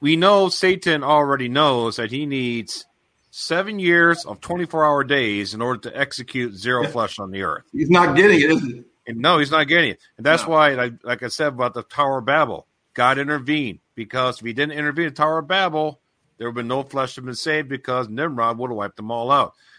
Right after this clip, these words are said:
Speaker 1: God intervened with the flood of Noah, because if he didn't, all the flesh, even eventually Noah and his family, would have been wiped out.
Speaker 2: Let me make
Speaker 1: Okay.
Speaker 2: a point real quick, Bob, um,
Speaker 1: Yeah.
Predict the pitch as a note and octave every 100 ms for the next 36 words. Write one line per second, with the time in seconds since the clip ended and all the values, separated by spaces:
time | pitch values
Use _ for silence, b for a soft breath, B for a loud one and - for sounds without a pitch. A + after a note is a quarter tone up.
0 | b b A2+ A#2+ B2 C3+ A#2 D3+ D3 D3
1 | D3 A2 B2 B2+ - A2+ A#2 A#2 B2+ D3+
2 | D#3+ A#2+ B2 C3 _ _ _ _ A#2 A2+
3 | B2 G#2+ G2+ A2 D#3+ E3 E3 C#3 A#2 A#2
4 | A#2+ A#2 - D3+ C3+ - C#3 D3 D#3 C3
5 | C3+ D3+ C3 A#2 B2 B2 A2 G2+ F#3+ G#3
6 | E3 D#3+ A#2 A#2 A#2+ A#2 F#2 F2 - B2+
7 | E2+ - - _ - G3+ B3 A#3+ A3+ G#3+
8 | G#3 G3 D#3+ E3 - E3+ E3 C#3+ B2 A#2+
9 | - _ - D3+ C#3+ B2+